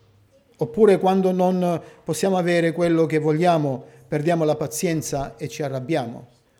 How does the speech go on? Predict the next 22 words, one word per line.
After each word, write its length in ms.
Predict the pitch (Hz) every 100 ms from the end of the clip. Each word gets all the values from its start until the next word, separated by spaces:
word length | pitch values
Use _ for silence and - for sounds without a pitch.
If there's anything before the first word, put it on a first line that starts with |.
| -
Una 160 | 160
terza 420 | 160 220 160 190 208
ragione 460 | 196 175 226 196
per 180 | 170 151
cui 320 | - 196 165
non 160 | 165 160
siamo 340 | - 175 165
pazienti 720 | 156 151 185 180 156 147 131 - - -
è 120 | 156
perché 680 | 151 165 156 170 156 135 - - - _ _
andiamo 640 | 170 170 185 175 151 127 -
troppo 300 | 175 165 165
di 100 | 151
fretta. 520 | - 120 - - 131 - _ _ _
Facciamo 400 | - - 185 185
parte 360 | 208 208 - 160
di 80 |
una 200 | 165 170
se-, 300 | 156 - - -
di 220 | 175 156
una 200 | 180 160
società 640 | - 151 165 160 175 165